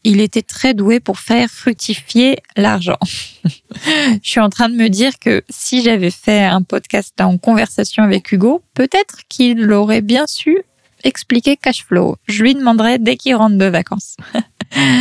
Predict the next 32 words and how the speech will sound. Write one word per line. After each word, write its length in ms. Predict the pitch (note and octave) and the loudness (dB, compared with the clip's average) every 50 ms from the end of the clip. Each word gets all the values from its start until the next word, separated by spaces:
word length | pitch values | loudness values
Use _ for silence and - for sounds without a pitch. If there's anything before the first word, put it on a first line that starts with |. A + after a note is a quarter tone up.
| B3 B3 A#3+ A#3+ A#3 A3 G#3 G3 - | 2 2 4 4 4 2 2 0 0
Bon, 240 | - F#3+ G#3 F#3 - - | 2 2 2 2 0 -2
alors, 420 | - G#3 G#3+ G3 D#3 D3 - - _ - A3 C4+ C4 B3 A#3 G#3+ - _ | -2 0 0 2 2 0 -2 -6 _ -4 -2 0 0 0 0 -2 -4 _
comment 420 | - - C#4+ C4+ C#4 C#4+ D#4 E4+ - | -4 -2 -2 0 0 2 2 2 2
est-ce 260 | - G#3+ G#3+ - - | 2 0 -2 -2 -4
que 120 | - - | -2 0
Vincent 600 | B3+ A#3+ G#3+ F3+ F#3 G#3+ A3 A#3+ - - - C4 | 0 0 2 0 2 2 2 0 0 0 0 2
Bolloré 680 | B3+ A#3 G3+ G3 F3+ F3+ G3 F3 F#3+ G#3+ B3 C#4 C#4+ - - - | 4 4 4 4 4 2 2 2 2 2 2 2 0 -2 -2 0
a 140 | - F#3 F3+ | 0 0 0
fait 420 | E3 - - - G#3+ A#3 B3+ C4 _ _ _ | 0 -2 -2 0 2 2 2 0 _ _ _
pour, 460 | - - - A3+ A3+ B3 B3 - - - - - | -12 -4 0 0 2 0 0 -4 -10 -10 -4 -2
euh, 140 | F#3+ F3 | 0 0
redresser 640 | F3 F#3 G#3 B3+ C4+ A3+ A3 - A3 - - - B3+ | 0 2 0 0 2 0 0 -2 -2 -4 -2 0 2
les 100 | C4 A3+ | 2 2
finances 380 | G3 - - G#3+ A3+ B3+ C4+ A#3 | 0 -2 -2 0 2 2 2 2
de 80 | G3 | 0
l'entreprise ? 720 | F#3+ G3 A3 A#3 - - - - - - - - - - - _ _ _ _ _ _ _ _ _ _ - | 0 0 0 -2 -4 -10 -12 -10 -8 -10 -10 -10 -12 -20 -20 _ _ _ _ _ _ _ _ _ _ -4
Il 160 | - F#3+ G3+ G#3 | -2 0 2 2
a 80 | A3 | 2
mis 180 | A3+ C4+ D#4+ D#4 | 2 0 0 0
en 120 | A#3 G3 | 0 0
place 520 | F3 - A3+ A3 B3 C4+ - - - - _ _ _ _ - | 0 0 0 0 0 0 -2 -6 -20 -20 _ _ _ _ -4
deux 320 | G#3+ F3 F3+ F3+ B3+ C4+ | -2 -2 0 2 0 0
stratégies. 540 | - - - G3 F#3 - - - F#3 F2+ - _ _ _ _ _ _ _ _ _ _ _ _ _ - _ _ _ _ _ _ _ _ _ _ - - | 0 -2 -2 -2 -2 -2 -2 -6 -6 -8 -16 _ _ _ _ _ _ _ _ _ _ _ _ _ -20 _ _ _ _ _ _ _ _ _ _ -4 -2
La 120 | A3 G#3+ | -2 -2
première 300 | G3+ - A3+ A#3+ D4 D#4 | 0 0 -2 -2 -2 -2
stratégie, 580 | - - - G#3 - - G#3+ G3 G3 B3 C4+ D4+ | -4 -2 -4 -2 0 0 -2 0 0 0 0 0
c'est 260 | - - - A#3+ A3+ | -2 -2 -2 0 2
de 100 | F#3+ A3 | 2 2
miser 500 | A3+ A3+ A3 G#3 G#3+ A3+ A3+ G#3 A3+ B3+ | 2 4 4 4 4 4 4 2 2 0
sur 220 | B3+ - - G3+ | 0 -2 -2 -2
la 100 | G3 G3 | 0 -2
production 880 | - _ - - - C4 A#3+ F#3+ F#3+ F#3 - - - - G3+ G#3 A3+ C#4+ | -2 _ -8 -2 0 0 2 2 0 -2 -4 -6 -2 0 2 2 2 0